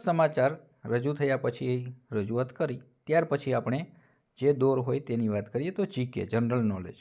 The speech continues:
કે "અમને નાખો જિંદગીની આગમાં, આગને ફેરવશું અમે બાગમાં, આમ જિંદગીરૂપી આગને હવે સફળતારૂપી જે બાગમાં છે ફેરવવા માટે અને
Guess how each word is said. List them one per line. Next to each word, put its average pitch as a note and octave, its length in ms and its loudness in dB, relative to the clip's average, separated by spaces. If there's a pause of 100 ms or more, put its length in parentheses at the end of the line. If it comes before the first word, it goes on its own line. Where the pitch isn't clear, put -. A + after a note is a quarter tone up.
(720)
કે A3 100 8
"અમને F#3+ 420 4
નાખો F3+ 380 4
જિંદગીની E3 560 -2
આગમાં, D3 800 2
આગને F3+ 400 2
ફેરવશું D3+ 580 0
અમે C#3 180 0
બાગમાં, C3+ 840 0 (160)
આમ C#3 120 0
જિંદગીરૂપી D#3 920 -2
આગને C3+ 360 0
હવે B2 300 -2
સફળતારૂપી C3+ 920 -2 (680)
જે A#2+ 140 0
બાગમાં D3 600 6
છે C3+ 180 -4
ફેરવવા E3+ 460 0
માટે B2+ 520 -2 (360)
અને B2+ 240 -2